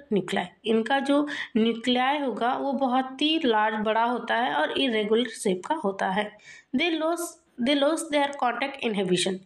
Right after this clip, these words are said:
ये जो है ये अपने कॉन्टैक्ट इनहिबिशन को खो देता है। Types of cancer। They,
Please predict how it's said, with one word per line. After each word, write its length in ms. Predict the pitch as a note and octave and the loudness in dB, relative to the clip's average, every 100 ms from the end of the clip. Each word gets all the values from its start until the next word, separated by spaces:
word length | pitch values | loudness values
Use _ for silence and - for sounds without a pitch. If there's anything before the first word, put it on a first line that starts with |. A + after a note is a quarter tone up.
| - | -2
ये 140 | C4+ | 0
जो 120 | C4+ | 2
है 260 | C4+ B3 C4+ | 0 2 0
ये 100 | C4 | 0
अपने 240 | B3 B3+ | -2 -2
कॉन्टैक्ट 480 | B3 A#3+ A3 B3 B3+ | -2 -2 -2 -6 -4
इनहिबिशन 540 | - A3+ G#3+ G#3+ A#3 A#3 | 0 2 2 2 0 0
को 120 | F4+ | -2
खो 220 | F4+ A3 | 0 -2
देता 300 | F#3+ F#3 F3+ | 0 -2 -2
है। 340 | F#3+ F#3+ - _ _ _ _ _ _ _ _ _ _ _ _ _ _ _ _ _ _ _ - - _ _ _ _ _ - - _ _ _ _ _ _ _ _ _ _ _ _ _ _ _ _ _ _ - _ _ C4+ | -2 -4 -12 _ _ _ _ _ _ _ _ _ _ _ _ _ _ _ _ _ _ _ -20 -20 _ _ _ _ _ -20 -20 _ _ _ _ _ _ _ _ _ _ _ _ _ _ _ _ _ _ -20 _ _ -4
Types 280 | C#4 C#4+ F#4 | -2 -2 -4
of 120 | F#4 F#4 | -4 -2
cancer। 400 | G3+ F3+ F3+ - - - - - | -2 0 -2 -6 -8 -16 -12 -4
They, 160 | C4+ | -2